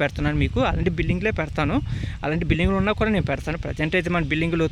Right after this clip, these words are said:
తక్కువలో కనపడతలేదు. ముప్పై, ముప్పై ఐదు లక్షలు చాలామంది అడుగుతున్నారు, కానీ అవి నాకు ప్రజెంట్ దొరకలేదు. దొరికిన తర్వాత నేను ఆ బిల్డింగ్లు కూడా పెడతాను. ఫస్ట్ దానికైతే నేను సైట్లు అయితే పెడుతున్నాను మీ అందరి కోసము.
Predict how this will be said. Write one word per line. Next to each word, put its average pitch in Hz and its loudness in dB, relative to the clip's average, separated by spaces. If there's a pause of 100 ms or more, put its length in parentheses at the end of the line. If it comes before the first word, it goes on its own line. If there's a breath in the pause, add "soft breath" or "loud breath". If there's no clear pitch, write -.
తక్కువలో 156 0
కనపడతలేదు. 156 -2
ముప్పై, 160 -2
ముప్పై 147 0
ఐదు 143 0
లక్షలు 165 -4
చాలామంది 160 0
అడుగుతున్నారు, 156 -2
కానీ 202 0 (300 loud breath)
అవి 160 6
నాకు 147 0
ప్రజెంట్ 156 2
దొరకలేదు. 170 2
దొరికిన 165 0
తర్వాత 180 0
నేను 170 2
ఆ 151 -6
బిల్డింగ్లు 151 -2
కూడా 143 0
పెడతాను. 202 -4
ఫస్ట్ 156 0
దానికైతే 202 2
నేను 180 -2
సైట్లు 160 2
అయితే 180 -4
పెడుతున్నాను 151 -2
మీ 147 -2
అందరి 156 -4
కోసము. 175 2